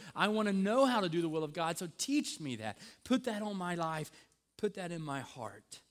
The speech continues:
If you don't understand the value of it, the importance of it yet,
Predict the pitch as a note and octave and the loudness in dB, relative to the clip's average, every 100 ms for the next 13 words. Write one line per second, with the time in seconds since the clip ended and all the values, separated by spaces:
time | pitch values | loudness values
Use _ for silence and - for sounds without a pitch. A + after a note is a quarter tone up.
0 | _ _ _ _ _ _ _ _ _ _ | _ _ _ _ _ _ _ _ _ _
1 | _ _ _ _ _ _ _ _ _ _ | _ _ _ _ _ _ _ _ _ _
2 | _ _ _ _ _ _ _ _ _ _ | _ _ _ _ _ _ _ _ _ _
3 | _ _ _ _ _ _ - E3+ E3+ E3 | _ _ _ _ _ _ -4 -2 -2 -6
4 | F3+ D#3 C3+ C#3+ D#3 F3+ C#3 C3+ D#3+ C#3+ | -4 -4 -4 -2 -2 0 -2 -4 -6 -6
5 | B2+ - E3+ E3+ - B2 C3+ A#2+ C#3+ | -8 -8 -10 -8 -10 -10 -8 -8 -8